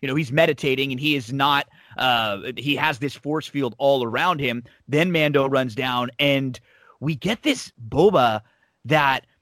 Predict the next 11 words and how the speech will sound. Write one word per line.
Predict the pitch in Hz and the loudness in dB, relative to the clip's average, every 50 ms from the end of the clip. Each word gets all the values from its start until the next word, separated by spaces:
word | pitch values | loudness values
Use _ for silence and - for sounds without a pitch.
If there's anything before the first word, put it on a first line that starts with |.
| _ _ _ - | _ _ _ 0
is | - 165 - | 0 0 2
so | - 170 175 196 | 4 4 4 4
fascinating | - - 160 170 190 190 - 190 160 139 127 127 120 120 | 4 0 -2 -2 -2 -4 -4 -2 0 0 0 0 -2 -2
here | 123 131 123 120 | -2 -2 -2 0
because, | 131 123 147 139 123 | -2 -2 -2 0 0
like | 160 147 - | 0 0 0
you | 143 | -4
said, | 131 - - 185 170 160 - - - - - - _ _ - | -4 0 2 4 4 4 2 0 -4 -18 -20 -20 _ _ 2
there's | 151 151 143 - | 2 2 2 2
so | - - - 190 214 | 0 2 2 2 4
much | 233 240 262 240 - - - - | 4 2 2 0 0 -4 -12 -14